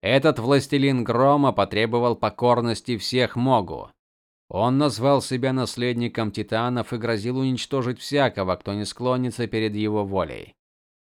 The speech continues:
Затем Лэй Шэнь взялся объединить всех Могу и выковать из них новых защитников Азерота, стражей души мира.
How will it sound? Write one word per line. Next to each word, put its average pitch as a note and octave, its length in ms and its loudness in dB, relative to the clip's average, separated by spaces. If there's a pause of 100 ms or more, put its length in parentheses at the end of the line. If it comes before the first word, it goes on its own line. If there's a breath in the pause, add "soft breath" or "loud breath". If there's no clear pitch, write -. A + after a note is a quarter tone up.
(140)
Затем C3 500 2
Лэй B2+ 240 2
Шэнь C3+ 320 0
взялся B2 540 0
объединить A#2+ 580 0
всех - 340 -2
Могу C3 400 2
и F#2 80 0
выковать A#2+ 500 0
из A#2 200 -2
них A#2 260 -4
новых B2 480 0
защитников G#2+ 720 -4
Азерота, G2+ 720 -2 (440)
стражей B2+ 680 4
души A#2+ 400 -4
мира. A2+ 580 -2